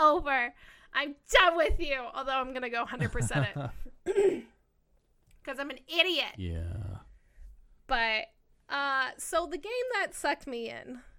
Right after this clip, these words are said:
Speaker 1: and I didn't expect this, has actually been Red Dead Redemption.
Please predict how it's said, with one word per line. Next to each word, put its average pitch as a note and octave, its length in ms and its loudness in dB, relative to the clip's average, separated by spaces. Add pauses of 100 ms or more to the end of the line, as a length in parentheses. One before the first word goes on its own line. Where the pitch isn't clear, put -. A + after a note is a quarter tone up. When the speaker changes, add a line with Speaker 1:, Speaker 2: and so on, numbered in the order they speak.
(220)
Speaker 1:
and D4 120 -4
I D#4+ 140 0
didn't G#4+ 400 -8
expect - 540 -14
this, - 500 -20 (880)
has C#4 320 -2
actually E4 480 -6
been A#3+ 440 -10 (100)
Red A#3 260 -8
Dead A3 200 -8
Redemption. - 680 -14